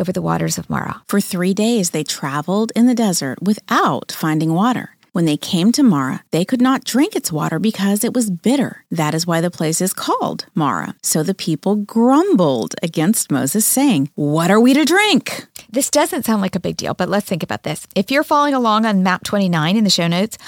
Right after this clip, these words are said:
Speaker 1: Marah, which means bitter, is thought to be in Ain Hawara,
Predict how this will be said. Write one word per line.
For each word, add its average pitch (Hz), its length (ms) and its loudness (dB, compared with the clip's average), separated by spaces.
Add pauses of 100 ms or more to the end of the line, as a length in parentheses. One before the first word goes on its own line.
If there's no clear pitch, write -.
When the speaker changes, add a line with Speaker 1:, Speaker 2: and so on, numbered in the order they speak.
(240)
Speaker 1:
Marah, 208 840 4
which - 240 -2
means 190 260 2
bitter, 180 500 2
is 185 120 0
thought 208 300 0
to 254 120 0
be 185 560 -2
in 170 320 2 (200)
Ain 208 300 2
Hawara, 202 880 0